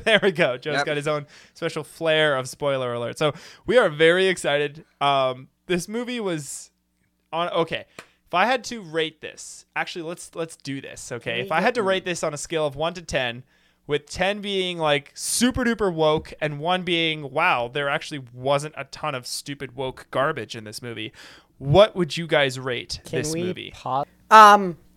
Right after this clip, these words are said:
Speaker 3: I would say with, in between Spider-Man into, or No Way Home to Eternals, I think it would have been in the middle, 'cause I felt like Eternals was really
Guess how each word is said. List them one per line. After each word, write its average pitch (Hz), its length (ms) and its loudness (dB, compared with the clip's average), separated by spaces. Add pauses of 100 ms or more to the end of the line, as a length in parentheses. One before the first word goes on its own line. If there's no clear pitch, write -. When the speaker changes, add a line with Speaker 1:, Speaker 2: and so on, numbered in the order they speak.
(140)
Speaker 3:
I 147 140 8
would 311 220 6
say 156 680 8
with, 151 680 2
in 156 180 -4
between 151 920 -4 (540)
Spider-Man 196 800 2
into, 170 760 -4 (180)
or 147 220 4
No 139 200 -2
Way 185 180 2
Home 165 380 -2
to 143 400 -6
Eternals, 156 760 -4 (520)
I 180 160 6
think 269 320 -2
it 196 160 4
would 190 140 4
have 170 100 -4
been 160 240 4
in 147 280 -4
the 127 40 -4
middle, 113 480 -4
'cause 120 460 -6
I 139 160 -2
felt 143 280 0
like 131 340 -4
Eternals 127 560 -8
was 123 200 -6 (120)
really 135 380 -2